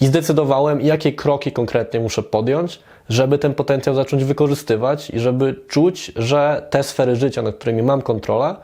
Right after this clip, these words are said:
faktycznie funkcjonują w taki sposób, w jaki bym chciał, żeby funkcjonowały.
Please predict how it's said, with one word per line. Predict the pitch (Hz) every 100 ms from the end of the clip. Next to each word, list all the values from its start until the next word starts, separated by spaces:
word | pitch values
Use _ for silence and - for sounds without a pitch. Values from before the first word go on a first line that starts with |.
| - - -
faktycznie | 139 131 151 143 151 147 151 147 -
funkcjonują | - 131 117 131 135 127
w | -
taki | 131 -
sposób, | 123 - 123 160 143
w |
jaki | 135 -
bym | 131 131
chciał, | - 104
żeby | 98 95
funkcjonowały. | 104 101 101 95 92 -